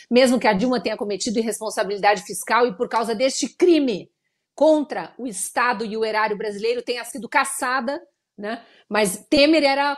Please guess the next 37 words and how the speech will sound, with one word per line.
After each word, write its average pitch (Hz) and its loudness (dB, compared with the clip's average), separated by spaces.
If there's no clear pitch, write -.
continuidade 277 -6
da 240 -6
chapa 285 -8
petista 359 -4
no 277 -4
governo 269 0
federal. 262 -2
Encomendou 294 0
esse 269 -4
software 220 -6
de 208 -6
Israel, 254 -2
comprou 262 0
em 220 -14
nome 208 -6
do 185 -8
Estado 180 -4
brasileiro, 240 2
e 311 6
Ramagem 294 0
assume 269 -6
a 254 0
abin, 262 -2
acha 254 -2
que 233 -12
tem 226 -6
algo 220 0
estranho 233 -6
ali, 254 0
pede 254 0
investigações, 226 -6
começa 254 -4
uma 208 -8
investigação, 226 -2
demite 294 2
pessoas, 233 4
muda 247 4